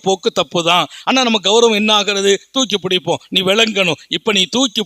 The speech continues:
பிடித்தால் அது டேஞ்சர், வெற்றி இருக்காது. சொர்க்கம் உங்களை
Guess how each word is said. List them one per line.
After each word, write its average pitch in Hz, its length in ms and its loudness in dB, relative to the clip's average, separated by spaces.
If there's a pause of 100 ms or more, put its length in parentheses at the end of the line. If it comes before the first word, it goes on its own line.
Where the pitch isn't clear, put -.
பிடித்தால் 180 580 2 (180)
அது 165 120 -4 (120)
டேஞ்சர், 214 500 2 (160)
வெற்றி 196 360 -4
இருக்காது. 135 460 -6 (2500)
சொர்க்கம் 226 640 2
உங்களை 185 320 0